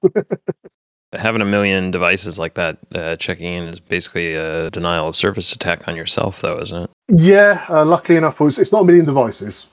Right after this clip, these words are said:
Speaker 1: but it's a million check-ins. So
Speaker 2: No, a
Speaker 1: if it was a
Speaker 2: million
Speaker 1: million,
Speaker 2: check-ins.
Speaker 1: if it was a million devices, I might ha-, I might actually not still be in this office if it was a million devices. I might have something a little bit bigger.
Speaker 2: <laughs>
Speaker 1: Um, <laughs>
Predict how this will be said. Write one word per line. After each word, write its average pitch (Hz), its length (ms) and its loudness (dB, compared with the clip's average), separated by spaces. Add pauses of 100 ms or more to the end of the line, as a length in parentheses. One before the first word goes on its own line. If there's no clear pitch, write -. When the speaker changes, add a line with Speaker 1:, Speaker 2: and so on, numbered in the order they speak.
Speaker 1:
but 123 80 2
it's 98 120 -4
a 123 40 -2
million 120 220 4
check-ins. - 420 -4
So 110 280 0 (100)
Speaker 2:
No, 90 180 2
a - 20 4
Speaker 1:
if - 80 2
it - 0 -
was - 0 -
a - 40 4
Speaker 2:
million 151 200 6
Speaker 1:
million, 175 160 4
Speaker 2:
check-ins. - 240 -8
Speaker 1:
if - 360 -16
it 156 40 6
was 160 60 4
a 160 40 4
million 165 200 0
devices, 143 380 2
I 135 80 4
might 135 300 4
ha-, 131 240 0
I 123 80 2
might 135 260 4
actually 127 300 -4
not 131 160 -2
still 120 160 4
be 117 80 6
in 113 80 4
this 110 120 -2
office 104 280 -2
if 104 40 -6
it 110 40 -4
was 95 100 -4
a 107 40 -2
million 104 180 2
devices. 98 320 0
I 110 80 2
might 120 80 4
have 104 80 0
something 117 260 2
a 117 40 4
little 113 140 2
bit 107 120 2
bigger. 98 200 0 (460)
Speaker 2:
<laughs> - 80 0
Speaker 1:
Um, 143 600 0 (120)
<laughs> - 360 0